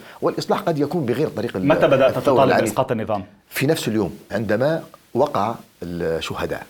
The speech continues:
Speaker 1: عندما
Speaker 2: في
Speaker 1: قتل
Speaker 2: نفس اليوم غيرت
Speaker 1: في نفس
Speaker 2: رأيك
Speaker 1: اليوم.
Speaker 2: بهذه الحدة يعني؟
Speaker 1: لماذا؟ لماذا؟ لأنه عندما يكون دم، أخي طاهر،
Speaker 2: مم.
Speaker 1: لما يكون هناك دم لا تستطيع أن
Speaker 2: مم.
Speaker 1: تتفاوض. ال-، ال-، في السابع عشر من فبراير حاول القذافي أن يحتوي هذا الحراك
Speaker 2: كيف؟
Speaker 1: أمام المحكمة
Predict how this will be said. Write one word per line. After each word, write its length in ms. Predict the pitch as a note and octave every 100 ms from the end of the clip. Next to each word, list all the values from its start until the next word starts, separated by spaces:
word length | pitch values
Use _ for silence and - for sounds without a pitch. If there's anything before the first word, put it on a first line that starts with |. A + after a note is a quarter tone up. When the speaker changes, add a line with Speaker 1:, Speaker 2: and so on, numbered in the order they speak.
| _ -
Speaker 1:
عندما 300 | F2+ G2 G2
Speaker 2:
في 60 |
Speaker 1:
قتل 200 | A#2+ C3+
Speaker 2:
نفس 180 | D#3 C#3+
اليوم 320 | D#3 E3+ F3+
غيرت 260 | C3+ C3+ C#3+
Speaker 1:
في 60 | F3+
نفس 220 | D3 D3+
Speaker 2:
رأيك 140 | F3
Speaker 1:
اليوم. 140 | D3 C#3
Speaker 2:
بهذه 280 | C#3+ C#3+
الحدة 320 | C#3 A2 A#2 C3
يعني؟ 200 | B2 C3
Speaker 1:
لماذا؟ 320 | A3 B3 B2
لماذا؟ 360 | A#2 F#3 G#3
لأنه 280 | A2+ C#3 A#2+
عندما 300 | G#2 A#2 B2+
يكون 320 | B2+ - E3+
دم، 240 | A2 C3 D#2+ -
أخي 180 | - -
طاهر، 260 | - - -
Speaker 2:
مم. 80 | A#2
Speaker 1:
لما 160 | F#2+
يكون 240 | F#2 - F#2
هناك 260 | G#2+ A#2
دم 160 | A#2 E3
لا 80 | F#3
تستطيع 380 | G3+ G3 G#3 B3+
أن 80 | A2+
Speaker 2:
مم. 100 | G#3
Speaker 1:
تتفاوض. 360 | - A#3+ F2 - - - -
ال-، 580 | G#2 G2 G2 F2+ E2+ E2 - - - -
ال-، 280 | F2+ F2 F#2
في 80 |
السابع 340 | G2+ - G3+ B2+
عشر 240 | D3+ -
من 120 | G2+
فبراير 240 | F#2 A#2+ F#3
حاول 360 | - C4 D#3+
القذافي 440 | D#3 A2 G#2 F#2+ -
أن 80 | A2
يحتوي 340 | A#2+ F#2+ F#2
هذا 160 | G2 F#2
الحراك 280 | F#2 G2+
Speaker 2:
كيف؟ 200 | G2 C3
Speaker 1:
أمام 120 | G#2+ G2+
المحكمة 460 | A2+ A2+ F#2 D#2